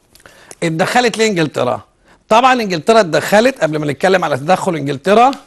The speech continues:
بنقول اول حاجة استبد. مين اللي استبد؟ الملك بالحكم. الملك استبد بالحكم. استبد بالحكم ازاي؟ يعني حكم حكم ديكتاتوري مستغلاً ايه؟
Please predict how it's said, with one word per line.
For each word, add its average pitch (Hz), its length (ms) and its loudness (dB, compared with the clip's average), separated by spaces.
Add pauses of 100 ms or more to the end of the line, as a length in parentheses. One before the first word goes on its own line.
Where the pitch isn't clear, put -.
(340)
بنقول 180 580 0
اول 175 280 2
حاجة 214 500 2 (760)
استبد. 160 760 2 (480)
مين 185 180 -2
اللي 190 140 0
استبد؟ 180 600 2 (440)
الملك 208 760 -2 (640)
بالحكم. 139 540 -4 (1160)
الملك 233 320 0
استبد 202 400 -2
بالحكم. 143 420 -6 (320)
استبد 220 420 -2
بالحكم 208 420 -4
ازاي؟ 131 500 -4 (340)
يعني 147 240 -2
حكم - 380 -6
حكم 202 320 -2
ديكتاتوري 135 760 -2 (220)
مستغلاً 190 680 2
ايه؟ 156 320 -2